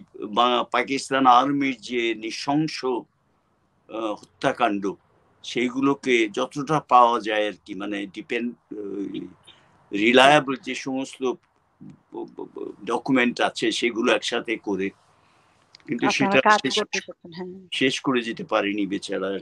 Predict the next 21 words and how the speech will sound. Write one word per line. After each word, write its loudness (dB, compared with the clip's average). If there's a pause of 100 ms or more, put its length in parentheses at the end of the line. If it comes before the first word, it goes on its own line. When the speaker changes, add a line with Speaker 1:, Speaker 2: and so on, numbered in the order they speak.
Speaker 1:
কি। -10 (380)
যে -2
যাই 8
হোক, 6 (120)
ও 2 (240)
এই 4
জিনিসগুলো 0
করার -2
চেষ্টা -10
করছে, -10
আহ, -6
করেছিল -6
আর -8 (100)
কি। -14 (380)
ওই 2
মুক্তির 0
কথাতে 2
আছে 0 (1000)
যে 2 (100)
এমন 2
ঘটনা -2